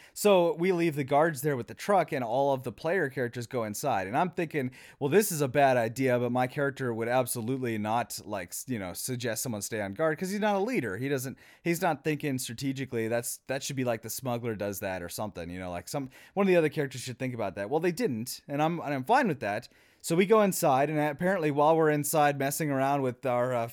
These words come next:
our new character killing off our buyer, uh, they're <laughs> transferring the, the magical meth outside to some, like, getaway vehicle. So we go back outside, still think our vehicle's full of magic meth,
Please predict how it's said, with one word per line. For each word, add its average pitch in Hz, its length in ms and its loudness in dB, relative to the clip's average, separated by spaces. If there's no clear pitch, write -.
our 131 200 2
new 143 240 2
character 143 480 0
killing 143 340 0
off 135 240 0
our 120 100 2
buyer, 123 540 0
uh, 147 500 8
they're 170 440 4
<laughs> 156 120 -6
transferring 185 600 2
the, 143 120 2
the 135 200 -2
magical 147 440 2
meth 135 260 2
outside 135 480 0
to 127 80 -6
some, 120 260 -4
like, 113 200 -4
getaway 127 400 0
vehicle. 104 500 -4
So - 160 4
we 240 100 6
go 226 140 6
back 196 240 6
outside, 190 580 4
still 277 320 4
think 262 240 0
our 220 160 6
vehicle's 196 480 2
full 208 240 4
of 175 60 2
magic 170 360 2
meth, 160 300 2